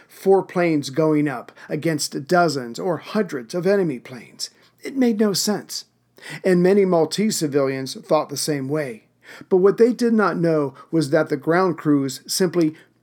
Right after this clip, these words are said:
did not have the equipment, parts, tools, and manpower for such a miracle. Hell, the four planes going up at one time, that was the miracle. But Shrimp Simpson's last sentence of that diary entry was,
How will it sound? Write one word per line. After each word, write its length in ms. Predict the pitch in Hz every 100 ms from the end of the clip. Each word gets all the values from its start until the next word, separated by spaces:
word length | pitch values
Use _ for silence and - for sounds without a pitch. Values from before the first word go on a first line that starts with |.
| _
did 300 | 151 202 220
not 200 | 220 180
have 240 | 143 160
the 140 | 131 120
equipment, 640 | - - 190 202 185 - - _ _
parts, 460 | 175 175 165 - - _ -
tools, 460 | - 180 170 160 -
and 240 | 208 226 170
manpower 640 | 170 185 - 117 110 120 - - _ _ _
for 160 | - 151
such 340 | - 156 147
a 60 | 147
miracle. 560 | 143 139 - - - _ _ _ _ _
Hell, 300 | - 214 180
the 100 | 151
four 260 | 143 170 165
planes 360 | 160 165 160
going 260 | 139 160 156
up 140 | 151
at 100 | 151
one 200 | 131 139
time, 420 | 131 147 175 202 180 - - - _ _ _
that 340 | - 220 - - _ _
was 200 | 190 139
the 80 | 143
miracle. 540 | 156 151 120 - - _ _ _ _ _ _ _ _ _ _ _ _ _ - -
But 180 | 175
Shrimp 360 | - - 220 233
Simpson's 580 | - 180 170 175 156 147 -
last 320 | 156 170 -
sentence 420 | 170 151 151 127
of 140 | 170
that 200 | 160 156
diary 480 | 143 151 156 139 139
entry 300 | 139 131 143
was, 380 | 139 135 127 131